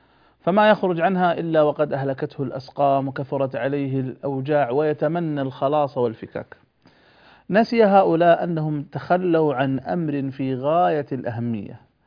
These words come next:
سيزدهم قوة إلى قوتهم، يبدل خوفهم أمنا، تقوى عزائمهم، يشتد عودهم،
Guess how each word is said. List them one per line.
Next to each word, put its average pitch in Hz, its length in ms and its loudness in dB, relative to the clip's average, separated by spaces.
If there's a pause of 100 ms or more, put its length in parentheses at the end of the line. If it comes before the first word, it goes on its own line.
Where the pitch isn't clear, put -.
(340)
سيزدهم 143 720 -2
قوة 175 800 -2 (100)
إلى 160 260 2
قوتهم، 135 720 -4 (580)
يبدل 175 640 0
خوفهم 165 720 -2
أمنا، 127 500 -4 (480)
تقوى 156 420 2
عزائمهم، 139 920 -2 (500)
يشتد 143 640 -4
عودهم، 139 840 -2